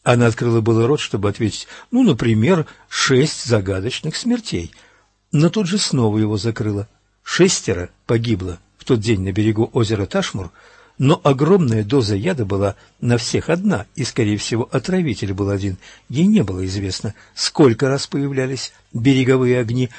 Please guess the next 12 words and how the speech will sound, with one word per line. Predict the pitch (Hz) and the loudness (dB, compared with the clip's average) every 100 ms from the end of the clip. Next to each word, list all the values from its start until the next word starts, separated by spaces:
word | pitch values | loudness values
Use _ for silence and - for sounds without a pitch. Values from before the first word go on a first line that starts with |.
| - | -8
но | 131 120 | 2 4
люди | 107 92 104 | 4 2 -2
определенно | 98 117 110 131 131 | -2 -2 0 0 -2
воспринимали | 131 - - 127 131 127 127 | -4 -6 -6 -4 -2 -2 -2
это | 120 | -4
как | 127 139 - - _ | -4 -6 -6 -20 _
единичное | 110 117 143 175 220 - - 98 | -6 -2 2 2 2 0 -6 -6
событие. | - - 123 92 - - _ _ _ _ _ - | -6 -4 -4 -6 -10 -20 _ _ _ _ _ 2
Поэтому | 139 104 90 127 180 - _ _ _ _ _ _ _ _ _ _ _ _ | 4 4 -2 -4 -6 -6 _ _ _ _ _ _ _ _ _ _ _ _
«Одно?» — | - 131 127 180 233 190 _ - | 2 2 4 4 4 0 _ -14
спросила | - 120 113 - 107 98 - _ - | -4 0 0 2 0 0 -2 _ -14
Стефани, | - - 110 87 95 90 | -10 -2 -2 -2 -6 -8